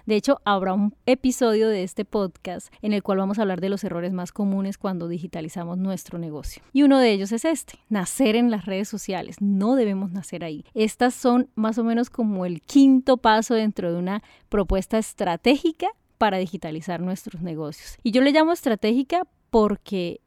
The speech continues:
¿qué implica? Que, que pensemos muy bien por dónde vamos a empezar, cómo vamos a estructurar nuestro negocio en el mundo digital, qué necesito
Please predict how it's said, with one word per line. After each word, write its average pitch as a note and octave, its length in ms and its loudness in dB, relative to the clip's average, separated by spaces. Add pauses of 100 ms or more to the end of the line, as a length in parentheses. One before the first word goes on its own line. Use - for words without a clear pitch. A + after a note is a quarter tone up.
¿qué A#3+ 120 2
implica? A#3 600 0 (360)
Que, G3+ 200 -2 (160)
que - 100 -8
pensemos G3+ 580 0
muy C4 340 8
bien D4 340 6 (440)
por F#3+ 180 2
dónde A3 260 6
vamos C#4 220 4
a C4+ 60 2
empezar, G3 580 -2
cómo C4+ 380 6
vamos G#3 220 0
a A3+ 40 -2
estructurar F3+ 640 -6
nuestro G3 300 -4
negocio F3 360 -4
en G3+ 60 0
el F#3+ 60 -2
mundo F3+ 240 -4
digital, F#3 560 -4 (140)
qué B3 140 6
necesito C4+ 760 2